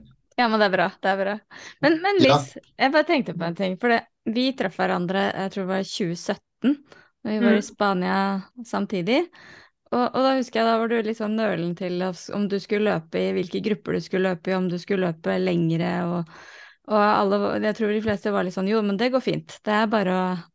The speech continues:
Speaker 1: du, du, du er sterk nok, og du er rask nok.»
Speaker 3: Mm.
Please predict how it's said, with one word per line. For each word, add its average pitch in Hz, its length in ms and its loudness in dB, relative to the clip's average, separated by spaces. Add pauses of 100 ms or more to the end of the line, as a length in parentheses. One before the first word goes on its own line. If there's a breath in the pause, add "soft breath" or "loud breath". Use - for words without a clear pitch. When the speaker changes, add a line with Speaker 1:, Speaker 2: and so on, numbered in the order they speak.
(120)
Speaker 1:
du, 220 120 2
du, 208 400 0
du 214 180 2
er 220 80 6
sterk 165 340 -2
nok, 180 220 -2
og 185 80 0
du 196 80 0
er 202 240 4
rask - 240 -4
nok.» 175 320 -2 (580 loud breath)
Speaker 3:
Mm. 247 280 4